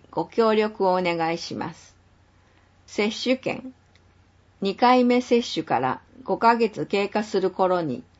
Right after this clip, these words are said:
郵送でお届けします。ワクチンの副反応や有効性、安全性に関する相談。ワクチン接種専門相談センタ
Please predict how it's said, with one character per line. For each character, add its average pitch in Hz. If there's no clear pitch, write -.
郵 247
送 220
で 202
お -
届 185
け 165
し -
ま -
す。 -
ワ 247
ク -
チ 190
ン 160
の 165
副 -
反 240
応 160
や 147
有 220
効 220
性、 185
安 226
全 226
性 214
に 208
関 202
す 214
る 156
相 160
談。 -
ワ 247
ク -
チ 175
ン -
接 -
種 180
専 190
門 180
相 233
談 214
セ 208
ン 139
タ -